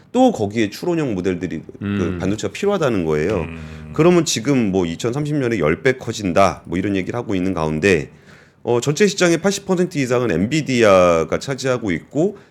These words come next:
Speaker 1: 그러다 보니까 엔비디아의 영업이익률이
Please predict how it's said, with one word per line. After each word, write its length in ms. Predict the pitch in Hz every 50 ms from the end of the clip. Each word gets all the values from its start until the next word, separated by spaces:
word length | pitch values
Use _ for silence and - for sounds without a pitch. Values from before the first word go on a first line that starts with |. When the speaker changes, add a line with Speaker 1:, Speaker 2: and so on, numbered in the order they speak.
| _ _
Speaker 1:
그러다 340 | - 131 143 156 165 160 131
보니까 340 | 110 101 98 101 98 - 120
엔비디아의 680 | 85 82 92 117 143 139 117 127 120 117 113 113 104
영업이익률이 920 | 82 73 82 98 107 101 95 95 90 90 85 80 85 127 151 107 76 65